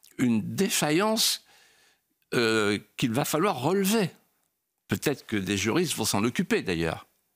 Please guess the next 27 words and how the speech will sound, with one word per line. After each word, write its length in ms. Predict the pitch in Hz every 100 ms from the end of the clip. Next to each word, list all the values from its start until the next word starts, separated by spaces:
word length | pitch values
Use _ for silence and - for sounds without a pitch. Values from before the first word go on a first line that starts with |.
| _
Bon. 160 | - - _ - - - - - - - _ _ _ _ _ -
Euh, 240 | 127 117 - -
en 100 | 170
fait, 440 | 202 185 - - - _ _ _ -
quand 200 | 160 139
on 240 | 143 131 117
prend 180 | - 135
de 60 |
la 100 | 117
hauteur, 400 | 113 - 110 82 - _ _ _ _ _ -
le 100 | 123
Conseil, 320 | - 143 - - -
je 60 | 123
sais 160 | -
pas 120 | - 165
si 140 | -
vous 120 | 123
connaissez 400 | 107 117 113 151
le, 260 | 113 101 90
le, 240 | 92 85
le 160 | 98 113
polyptyque, 1000 | - 180 143 135 _ - 156 - - - _ _ _ _ _ _ _ _ _ _ _ -
euh, 220 | 95 90
des 220 | 87 92
hospices 440 | 135 127 - 151 113
de 100 | 110
Beaune. 500 | 90 101 95 78